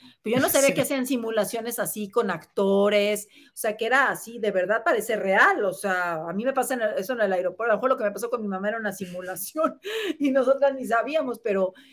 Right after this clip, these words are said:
Speaker 1: pero este, y entonces a él como falla, porque el, el actor logra explotar la bomba, supuestamente, pues lo mandan a esta división que dirige Gary Oldman. Entonces
Speaker 2: Sí.
Speaker 1: está muy buena porque son como los rechazados y nadie los quiere y pues están ahí, pero pues tienen que ir a trabajar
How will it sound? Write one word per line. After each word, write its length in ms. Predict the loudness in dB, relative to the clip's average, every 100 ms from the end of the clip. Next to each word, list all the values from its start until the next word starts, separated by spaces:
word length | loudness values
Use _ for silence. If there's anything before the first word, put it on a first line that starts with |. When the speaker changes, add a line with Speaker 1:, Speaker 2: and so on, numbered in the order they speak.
| _ _
Speaker 1:
pero 340 | -4 -2 0 -2
este, 380 | -4 -6 -10 -8
y 100 | -8
entonces 320 | -6 -4 -2
a 140 | 0 0
él 120 | -2
como 320 | -4 -4 -6
falla, 580 | 0 6 6 6 2 0 -6
porque 420 | -12 -10 -12 -10
el, 360 | -10 -8 -10 -8
el 180 | -6 -6
actor 580 | -8 -4 0 0 0 -8
logra 320 | -4 -2 -4
explotar 420 | -6 -6 -6 -4
la 120 | 0 2
bomba, 380 | 2 0 -4
supuestamente, 800 | -4 -10 -10 -8 -6 -6 -6 -8 -8 _ _
pues 140 | -2 0
lo 100 | 2
mandan 300 | 0 -2 -2
a 40 |
esta 200 | -2 -2
división 600 | -2 -4 -2 2 2 2 4
que 140 | 4
dirige 420 | 4 -2 0 2
Gary 380 | 4 4 4 8
Oldman. 540 | 10 10 8 0 -4 _ _ _ _ -8
Entonces 300 | -4 0 2
Speaker 2:
Sí. 60 |
Speaker 1:
está 200 | 2 0
muy 240 | 0 -2 2
buena 320 | 2 0 -4
porque 180 | -8 -12
son 160 | -8
como 220 | -4 -2
los 140 | -2 -2
rechazados 580 | -4 -6 -4 -2 -2 -4
y 60 |
nadie 240 | -4 -4 -4
los 200 | -6 -6
quiere 400 | -4 -2 -4 -4
y 100 | -10
pues 160 | -16 -6
están 220 | -4 -2
ahí, 200 | -4 -4
pero 160 | -8
pues 120 | -10 -10
tienen 220 | -10 -8
que 80 | -6
ir 60 |
a 80 | -4
trabajar 500 | -2 0 2 0 0